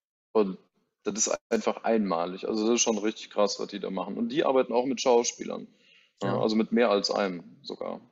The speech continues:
Speaker 1: in dem Falle. Ja. Austausch ist wichtig, ähm, und eben auch spannend, ne? Also das ist einfach, wenn man so überlegt.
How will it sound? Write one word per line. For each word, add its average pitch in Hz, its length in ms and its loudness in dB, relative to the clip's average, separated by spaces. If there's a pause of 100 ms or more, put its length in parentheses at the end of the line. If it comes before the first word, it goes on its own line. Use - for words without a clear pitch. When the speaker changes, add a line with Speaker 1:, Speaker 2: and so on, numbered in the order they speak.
(140)
Speaker 1:
in - 100 -18
dem - 120 -16
Falle. - 300 -10 (300)
Ja. - 120 -10 (640)
Austausch 147 480 6
ist - 240 -6
wichtig, 135 520 -2
ähm, 131 240 4
und 139 180 -6
eben 127 160 -4
auch 104 120 -4
spannend, - 600 -6
ne? 123 220 -2
Also 110 380 0
das - 220 -14
ist - 220 -6
einfach, 113 260 -2
wenn 117 100 0
man 113 160 2
so 107 140 -2
überlegt. 113 280 -2